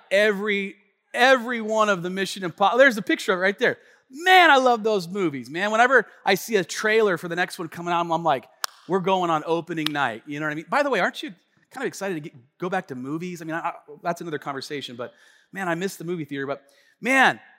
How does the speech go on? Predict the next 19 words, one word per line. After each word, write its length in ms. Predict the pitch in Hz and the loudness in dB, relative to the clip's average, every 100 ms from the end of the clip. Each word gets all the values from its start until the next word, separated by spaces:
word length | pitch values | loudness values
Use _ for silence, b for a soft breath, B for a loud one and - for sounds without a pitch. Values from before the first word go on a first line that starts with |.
| _ | _
I 200 | - 240 | 6 8
love 580 | 254 247 269 285 285 226 | 8 0 0 2 2 0
this 300 | 226 247 - | -4 -6 -6
franchise. 1120 | - 240 269 294 - 180 - - _ - - - | -6 -6 -6 -10 -4 -2 -2 -8 _ -20 -20 -10
Especially, 340 | - 285 262 | 2 2 4
I, 80 | 196 | 2
I 140 | 208 254 | 4 4
like 220 | 294 220 | 2 0
the 100 | 220 | -6
one 300 | 208 208 202 | -4 -8 -4
where 380 | 202 185 151 143 _ _ _ _ | -2 0 -2 -6 _ _ _ _
he 160 | - 208 | -12 -10
somehow, 800 | - - 285 294 262 220 170 165 | -8 -2 -2 0 0 2 0 -2
Ethan 360 | 240 262 269 208 | -6 -6 -6 -4
Hunt, 420 | 269 214 110 - | -4 -6 -8 -14
right? 300 | 131 170 214 | -8 -8 -8
There's 160 | 165 - | -14 -12
Tom 300 | 196 180 175 | -8 -8 -8
Cruise. 540 | - 185 202 202 - | -8 -8 -10 -16 -20